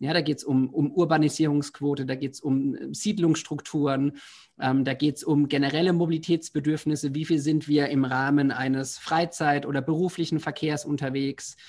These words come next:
Ähm, und es geht um einen Perspektivwechsel, ja, den ich vorhin angesprochen habe, den man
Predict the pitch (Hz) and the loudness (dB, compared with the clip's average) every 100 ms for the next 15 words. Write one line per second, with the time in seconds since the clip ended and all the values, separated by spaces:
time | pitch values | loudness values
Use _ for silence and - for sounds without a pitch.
0 | - - 123 131 135 160 175 - - 175 | -20 -20 -8 0 2 2 2 0 2 2
1 | 170 160 - 147 156 151 143 156 151 139 | 4 0 2 2 2 2 -2 -4 -4 -6
2 | - 180 - 165 - 190 214 262 - - | -4 -4 -2 -4 -2 -2 -2 -4 -8 -4
3 | 143 160 156 147 - 151 143 156 160 - | -2 0 0 -2 0 0 0 -2 -2 -4
4 | 160 151 151 151 147 147 147 143 139 | -4 -2 -2 -2 2 4 4 4 0